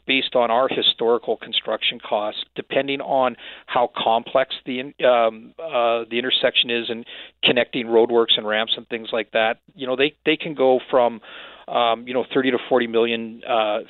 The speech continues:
for a basic interchange, um, to, um, you know, over a hundred million for, uh, what's referred to as a systems interchange, which are, like, the tiered interchanges that you see on, uh, frequently around, uh, major urban centers that allows highway to highway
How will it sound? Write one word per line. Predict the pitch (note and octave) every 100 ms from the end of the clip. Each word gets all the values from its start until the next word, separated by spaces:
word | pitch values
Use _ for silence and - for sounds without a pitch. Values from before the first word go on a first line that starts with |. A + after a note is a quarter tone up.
| -
for | E3
a | -
basic | A#2+ A#2 - A#2+
interchange, | A#2 A2+ - A#2+ A2+ A2 G#2 - - - - -
um, | A#2+ A2+ G#2+ - -
to, | C3+ B2+ A#2+
um, | A2+ A2 G#2 A#2+ E3
you | A#2
know, | A2+
over | A#2+ B2 B2+
a | -
hundred | A#2+ A2+
million | A2 A2 G#2+ G#2 -
for, | A2 G#2+ G#2+ A2 -
uh, | A2 G#2+ G#2
what's | A2+ A#2+ - - F3+
referred | A#2 B2+ A2+
to | A#2+
as | G#2+
a | F#2+ -
systems | A2+ A#2 A2
interchange, | A2 G#2+ A#2+ G#2+ G#2
which | G#2+
are, | A2+ G#2+
like, | G2+ - - - - -
the | A#2+ -
tiered | B2+ B2+
interchanges | A#2 A#2 - A2+ A2 G#2
that | A2+ A#2
you | A2+ G#2 -
see | A#2
on, | A2+ G#2+ G#2+ A2+
uh, | C#3+ A#2 A2 A2+ -
frequently | A#2+ A#2+ A#2+ A2+
around, | A2 A2 G#2+ G#2+ G#2 A2+
uh, | G#2
major | A2 A2 G#2+ A2
urban | G#2+ G#2+ -
centers | A2 G#2+ G#2 - - - - B2
that | A#2
allows | A2 G#2+ A2 G#2+
highway | - A#2 A2
to | G#2
highway | A#2 A2 G#2+ G#2+